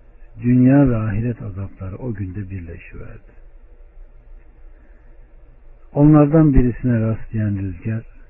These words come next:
gözlerden kaybolacak derecede yukarılara kaldırıyor. Sonra tepesi üstüne yere çarpıyor ve başını paramparça ederek başsız bir ceset halinde bırakıyordu. Bu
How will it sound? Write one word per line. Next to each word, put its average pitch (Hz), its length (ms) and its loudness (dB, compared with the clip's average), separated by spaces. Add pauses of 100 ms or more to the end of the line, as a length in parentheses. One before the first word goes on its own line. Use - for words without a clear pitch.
(100)
gözlerden 117 640 -2
kaybolacak 107 840 -2
derecede 95 440 -10
yukarılara 110 600 -4
kaldırıyor. 101 720 -12 (920)
Sonra 139 260 2
tepesi - 540 6
üstüne 110 400 -2
yere 101 240 -6
çarpıyor 101 560 -14 (880)
ve 117 260 -4
başını 123 440 6
paramparça 123 800 6
ederek 104 300 -6 (260)
başsız 120 500 0
bir 113 160 -2
ceset 104 420 -8
halinde 92 460 -8
bırakıyordu. - 640 -14 (1300)
Bu - 60 2